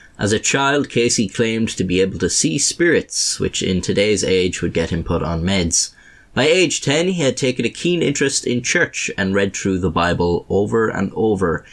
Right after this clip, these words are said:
He would read the Bible at least once every year for the rest of his life. He left school in his teens because his family could no longer afford it and spent his early adulthood pursuing employment.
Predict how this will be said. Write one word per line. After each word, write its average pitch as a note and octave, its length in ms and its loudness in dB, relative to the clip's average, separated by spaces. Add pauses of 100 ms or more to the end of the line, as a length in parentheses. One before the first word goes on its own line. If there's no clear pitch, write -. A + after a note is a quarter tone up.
(180)
He - 80 0
would E3 140 4
read F3+ 300 0
the D3+ 60 -2
Bible C3 440 0
at G#2+ 160 -2
least A2+ 300 0
once C3+ 500 0
every G3 240 0
year A#2 500 0
for - 200 -4
the F#2 100 0
rest - 300 0
of A#2 60 -2
his A#2 120 -2
life. - 560 -2
He F3 140 0
left G3+ 180 4
school F3+ 400 2
in D#3+ 80 -2
his C#3+ 160 -2
teens D3 400 -2
because A2+ 300 -2
his A#2 160 -2
family B2 400 2
could G#2+ 160 -2
no G2+ 180 0
longer F#2+ 460 2
afford G2+ 500 0
it E2 180 -2
and E2+ 160 -4
spent G#2+ 280 -2
his G2 200 -2
early A#2+ 280 2
adulthood F#2 640 -2
pursuing F#2 500 0
employment. F#2 760 -2